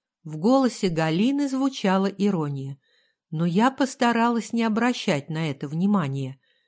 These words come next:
«Я и сама не знаю, кто он». Просто мужчина, пообещавший мне красивую жизнь.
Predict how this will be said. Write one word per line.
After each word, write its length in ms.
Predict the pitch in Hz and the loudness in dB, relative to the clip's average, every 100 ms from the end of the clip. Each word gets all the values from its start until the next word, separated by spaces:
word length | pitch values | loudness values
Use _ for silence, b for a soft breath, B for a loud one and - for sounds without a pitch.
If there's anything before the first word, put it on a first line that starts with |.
| _ _ _ _ _ | _ _ _ _ _
«Я 260 | 143 202 262 | 0 2 2
и 60 | |
сама 440 | 254 247 226 190 254 | 2 2 4 4 4
не 160 | 240 | 2
знаю, 440 | 165 175 165 151 156 | 2 0 0 -2 -8
кто 380 | - 185 170 | -6 -2 0
он». 240 | 151 147 - _ _ _ _ _ | 0 -4 -10 _ _ _ _ _
Просто 420 | 196 269 311 - | 2 2 2 2
мужчина, 680 | 294 302 - - 196 185 170 - _ | 2 2 0 0 2 0 -4 -12 _
пообещавший 840 | - 196 196 220 - 294 330 - 294 | 2 4 2 -2 4 4 4 2 -2
мне 240 | 277 269 | 0 -2
красивую 680 | 262 165 165 - 226 247 180 | -2 -2 -2 -2 -2 2 0
жизнь. 500 | 147 151 170 143 143 | 0 -2 -2 -4 -10